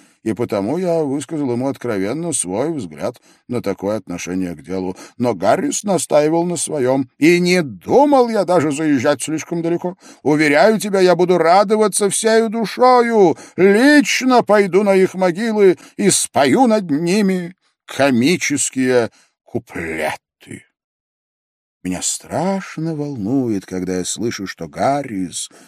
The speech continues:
такой кровожадный и жестокосердый. Мы никогда не должны позволять нашим инстинктам справедливости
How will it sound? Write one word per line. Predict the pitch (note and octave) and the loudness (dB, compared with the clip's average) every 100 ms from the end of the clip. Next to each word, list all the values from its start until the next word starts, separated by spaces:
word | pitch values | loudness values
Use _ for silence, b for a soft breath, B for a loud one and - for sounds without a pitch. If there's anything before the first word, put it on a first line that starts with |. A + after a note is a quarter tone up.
| b _ | b _
такой | F2+ E2+ E2 | -12 -10 -12
кровожадный | C#2 - D#2 D#2 D2 E2+ G2 F#2+ D2+ E2 D#2 b b b | -12 -16 -14 -12 -12 -4 -2 -2 -4 -10 -12 b b b
и | - F2 | -10 -8
жестокосердый. | F2 - D#2+ - - - - - - - _ _ _ _ _ _ _ _ _ _ _ | -6 -10 -10 -14 -12 -10 -10 -14 -16 -16 _ _ _ _ _ _ _ _ _ _ _
Мы | F#2+ | -4
никогда | G#2 G#2+ G#2+ F2 G#2+ D3 | -4 -2 -6 -4 -4 -2
не | - | -4
должны | - D#2 - A#2 | -10 -14 -10 -10
позволять | - F2+ E2+ F2+ F2 A#2 G#2 | -8 -8 -6 -6 -2 -2 -2
нашим | F#2 F2+ E2 F2 | -6 -6 -8 -8
инстинктам | E2+ - G#2 G2 - F2+ | -6 -6 -6 -6 -6 -6
справедливости | - F2+ D#2+ D2 B1+ C3+ C#3 - - D2 | -6 -8 -12 -12 -6 -4 -4 -6 -12 -12